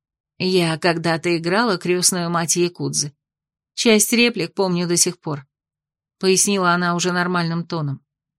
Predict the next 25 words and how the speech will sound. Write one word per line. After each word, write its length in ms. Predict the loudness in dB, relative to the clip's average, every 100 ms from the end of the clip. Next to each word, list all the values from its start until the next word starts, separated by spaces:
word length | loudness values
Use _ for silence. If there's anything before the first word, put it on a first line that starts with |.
| _ _ _ _ _ _
«Консультант 720 | 0 2 4 2 4 4 4
у 60 | 0
нас 220 | 0 0
был 240 | 2 2
историк, 640 | 2 2 2 0 0 0 0
а 80 | -2
не 140 | -2
преступник. 760 | -2 -2 -2 -6 -10 -12 -14 _ _ _ _ _ 0
Сам 220 | 2 2
понимаешь, 480 | 0 -2 -2 -2 0
нанимать 400 | 0 0 0 0
реальных 400 | 0 0 -2 -2
бандитов 520 | -4 -2 -2 -2 -2
для 180 | 0 -2
убедительности 760 | -2 -4 -2 -2 -2 -2 0
студии 460 | 0 2 0 2 0
никто 320 | -2 -4 -4
не 100 | -4
позволит. 640 | -4 -4 -4 -6 -8 -14 _ _ _ _ _ -2
Но 400 | 4 6 6 4
принципы 560 | 4 4 4 2 0 0
он 220 | 2 4
мне 160 | 4
объяснил 480 | 2 0 0 0 -2
доступно. 680 | 0 -2 -2 -8 -8 -12